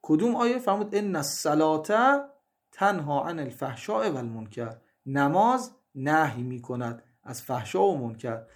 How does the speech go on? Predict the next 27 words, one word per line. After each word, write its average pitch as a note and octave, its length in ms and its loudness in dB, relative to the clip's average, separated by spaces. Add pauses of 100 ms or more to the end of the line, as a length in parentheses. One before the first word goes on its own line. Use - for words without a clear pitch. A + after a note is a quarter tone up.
(200)
این A3+ 240 -2
نهی D3+ 240 2
می‌کند D3+ 440 -4
یک E3+ 160 -2
نحوه C3+ 440 0
که - 300 -8
در A2+ 180 -2
ذهن C3 260 -4
همهٔ A#2+ 360 -6
ما A2+ 180 -6
هست، A#2+ 160 -8
همینه A#2 200 -6
که G#2+ 100 -14
قرآن A2 340 -4
می‌خونیم، E3 540 -8 (300)
وقتی C#3+ 340 -2
که C#3 280 -2 (140)
نماز A#2 420 -4
می‌خونیم C#3+ 360 -8
این F3+ 160 -6
باعث D3 260 -2
می‌شه D3+ 160 -6
نورانیتی C3 600 -4
در A#2 140 -4
ما C#3+ 120 -4
ایجاد C#3+ 360 -4
بشه، F#3+ 400 -6